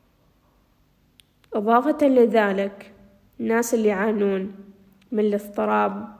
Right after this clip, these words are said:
توتر ما بعد الصدمة، بي تي اس دي. زين، هني شو سببه؟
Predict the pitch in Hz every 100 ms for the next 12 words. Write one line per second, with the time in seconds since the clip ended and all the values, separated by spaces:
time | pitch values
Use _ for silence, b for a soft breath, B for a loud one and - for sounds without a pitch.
0 | - 226 208 208 - 196 202 196 175 170
1 | 190 - 202 180 170 170 - _ _ _
2 | _ - 233 220 220 202 - - 185 -
3 | _ _ _ _ _ _ _ - _ _
4 | _ _ _ _ _ _ b b b b
5 | b 302 254 240 285 285 285 262 240 247
6 | 247 247 240 240 240 - - _ _ -
7 | - 302 302 208 202 208